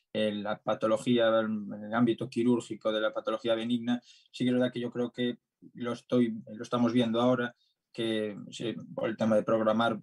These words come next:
cirugías de tarde y demás, quizás se está viendo, se está recuperando esa cirugía que no se llevó a cabo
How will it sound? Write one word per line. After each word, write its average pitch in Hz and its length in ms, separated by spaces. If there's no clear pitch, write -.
cirugías 113 500
de 104 120
tarde 123 300
y 113 40
demás, 117 260
quizás 120 260
se 110 100
está 113 180
viendo, 110 340
se - 140
está 120 160
recuperando 120 720
esa 110 380
cirugía 110 340
que 117 100
no 113 120
se 110 120
llevó 110 200
a 107 80
cabo 110 340